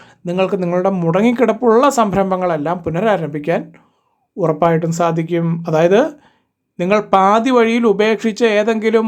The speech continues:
പ്രോജക്റ്റ് വർക്കുകൾ അത് നിങ്ങൾ പുനരാരംഭിക്കുന്നതായിരിക്കാം. അല്ലെങ്കിൽ, ഏഹ്, രണ്ടോ അതിലധികമോ ആളുകളെ ചേർത്തുകൊണ്ടുള്ള പദ്ധതികൾ, അതും,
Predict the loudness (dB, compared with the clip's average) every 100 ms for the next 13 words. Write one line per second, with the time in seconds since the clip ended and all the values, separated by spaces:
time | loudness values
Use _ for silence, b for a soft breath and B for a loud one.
0 | -2 0 2 0 0 0 2 0 -2 -2
1 | -2 -4 -8 _ -4 -2 0 0 0 -2
2 | -4 0 0 2 0 -2 -2 -2 0 0
3 | 0 -2 0 0 -4 -16 B B -2 2
4 | 2 0 -4 0 2 2 0 0 2 2
5 | 0 -2 -2 0 0 0 0 0 0 0
6 | -4 -2 -2 0 2 2 0 -6 -6 -4
7 | 0 2 0 -4 b b b -4 -2